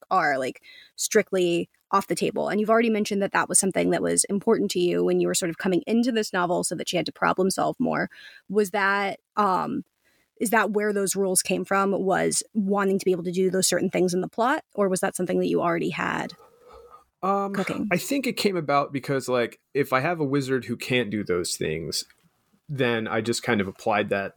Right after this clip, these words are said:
Speaker 2: to the entire world, right? A wizard trains very specifically in a college to do one or two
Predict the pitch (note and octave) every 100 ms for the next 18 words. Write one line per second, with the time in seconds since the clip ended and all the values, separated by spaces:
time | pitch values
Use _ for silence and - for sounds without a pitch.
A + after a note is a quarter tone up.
0 | _ - A2 F#2+ F#2 - A#2+ G#2+ G#2 A2
1 | F#2+ F#2 G2+ F2 F#2+ G2+ F#2+ A2+ G#2+ A#2+
2 | A2+ G#2 - - C3 A2+ A2 G#2 A2 G#2
3 | - G2+ A2 F#2+ G2 G2+ G2 - C3 A2+
4 | - A2+ F#2+ F#2+ F#2 - G2 G#2+ G2+ F#2
5 | F#2 G#2+ A#2 A#2 G#2+ F#2+ - - E3 C#3
6 | B2 A#2